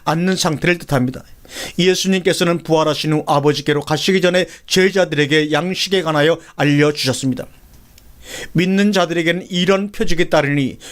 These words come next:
곧 저희가 내 이름으로 귀신을 쫓아내며 새 방언을 말하며 뱀을 집으며 무슨 독을 마실지라도 해를 입지 아니하며 병든 사람에게 손을 얹은 즉 나으리라"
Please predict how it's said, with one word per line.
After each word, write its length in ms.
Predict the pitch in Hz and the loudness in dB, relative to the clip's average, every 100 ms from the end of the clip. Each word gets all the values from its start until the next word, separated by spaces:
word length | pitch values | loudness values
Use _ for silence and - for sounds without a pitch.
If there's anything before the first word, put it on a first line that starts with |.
| - | -2
곧 240 | 170 156 | 0 0
저희가 380 | - 165 151 160 | 0 0 2 0
내 160 | 156 160 | 2 0
이름으로 340 | 160 160 165 | 2 0 0
귀신을 400 | 175 151 170 165 | -2 -2 0 0
쫓아내며 560 | 165 - 165 165 170 165 - | 0 0 2 2 2 0 -4
새 280 | - 185 165 | -2 0 2
방언을 400 | 175 170 160 165 | 0 2 0 2
말하며 460 | 165 160 160 170 160 - | 2 2 2 2 0 -4
뱀을 340 | 175 165 170 160 | 0 2 2 0
집으며 380 | 165 170 170 | 0 2 2
무슨 260 | 165 160 170 | 0 -6 0
독을 200 | 165 165 | 2 2
마실지라도 640 | 170 160 160 175 160 165 - - | 0 -2 -2 0 2 0 -2 0
해를 220 | 175 165 | 2 4
입지 280 | 160 160 165 | 2 2 0
아니하며 440 | 151 147 143 143 147 - - | 2 2 2 0 -2 -10 0
병든 420 | 185 190 196 202 | 2 2 2 0
사람에게 520 | 196 196 170 160 156 156 | 0 2 2 2 0 0
손을 320 | - 226 233 | 0 -2 0
얹은 280 | 170 151 147 | 2 2 2
즉 160 | 165 - - | 0 -2 -4
나으리라" 800 | 151 151 175 185 143 139 151 | 0 2 2 2 2 2 2